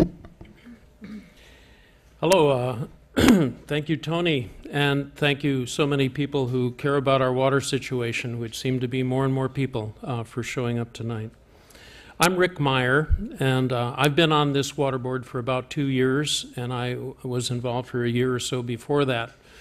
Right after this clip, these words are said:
My background is as a manager in Silicon Valley companies, and now I own a, uh, energy audit consulting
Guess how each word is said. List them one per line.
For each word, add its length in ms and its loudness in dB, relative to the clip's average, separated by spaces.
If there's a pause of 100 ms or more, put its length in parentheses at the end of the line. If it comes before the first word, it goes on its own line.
(380)
My 140 4
background 600 4
is 240 0 (120)
as 200 2
a 60 0
manager 600 4
in 280 -4
Silicon 460 0
Valley 300 2
companies, 600 -4 (380)
and 140 -2
now 240 -2
I 200 0
own 320 0
a, 280 -2
uh, 180 -4 (120)
energy 420 -2
audit 400 -2
consulting 800 -4